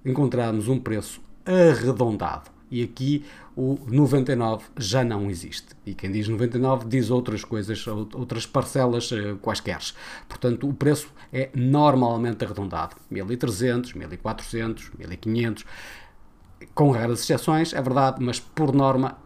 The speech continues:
é arredondado. Porque isso faz com que a nossa percepção enquanto consumidores seja alterada para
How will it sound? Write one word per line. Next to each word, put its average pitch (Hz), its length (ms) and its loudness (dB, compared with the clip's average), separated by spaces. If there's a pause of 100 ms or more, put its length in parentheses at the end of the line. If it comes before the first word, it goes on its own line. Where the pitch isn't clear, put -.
é 131 240 -2 (140)
arredondado. 113 960 -2 (520)
Porque - 200 2
isso 185 140 2
faz - 340 2
com 156 160 2
que 151 100 0
a 143 40 8
nossa 151 260 6
percepção 156 400 2
enquanto 139 280 2
consumidores 139 680 2 (160)
seja 131 560 2
alterada 135 680 2 (160)
para 143 180 0